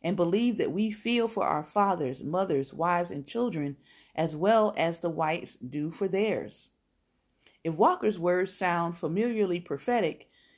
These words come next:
it is because he speaks in the style of the American Jeremiad, so named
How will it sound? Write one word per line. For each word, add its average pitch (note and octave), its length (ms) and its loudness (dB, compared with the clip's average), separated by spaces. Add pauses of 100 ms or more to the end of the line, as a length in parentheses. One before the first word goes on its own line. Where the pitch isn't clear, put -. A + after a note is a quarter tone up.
(120)
it A3 120 2
is A3+ 100 -6
because B3 320 0
he A#3 140 0
speaks B3+ 420 -2
in A#3 100 0
the G#3+ 80 2
style F3+ 400 -2
of E3 100 0
the E3 100 -2
American F3+ 720 0
Jeremiad, C#3 840 0 (540)
so A3 320 4
named F#3 580 0